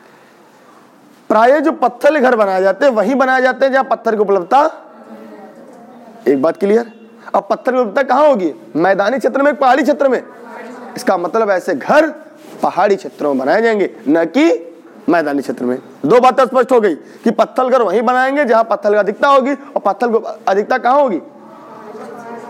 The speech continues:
पहाड़ी क्षेत्र में। तो ऐसे घर पहाड़ी क्षेत्रों में बनाए जाएंगे। फिर आगे, अब ऐसे इलाकों में वर्षा अधिक होती है, बर्फ भी अधिक पड़ती है।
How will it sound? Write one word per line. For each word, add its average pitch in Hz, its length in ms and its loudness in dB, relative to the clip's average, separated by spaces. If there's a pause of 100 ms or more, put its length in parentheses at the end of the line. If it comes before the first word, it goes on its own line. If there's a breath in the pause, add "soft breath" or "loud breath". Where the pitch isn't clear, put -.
(140)
पहाड़ी 240 240 4
क्षेत्र 277 260 0
में। 277 180 2 (340)
तो 175 80 4
ऐसे 180 200 0
घर 240 200 2
पहाड़ी - 440 -4
क्षेत्रों 160 280 -4
में 165 60 -2
बनाए 165 200 2
जाएंगे। 160 320 0
फिर - 400 0
आगे, 226 220 4 (1800 loud breath)
अब 226 180 4
ऐसे 247 360 2
इलाकों 277 360 2
में 277 380 0 (360)
वर्षा 185 420 2
अधिक 254 220 0
होती 254 260 2
है, 269 440 0
बर्फ 175 220 0
भी 220 320 2 (300)
अधिक 151 240 -2
पड़ती 131 300 -2
है। 135 140 -2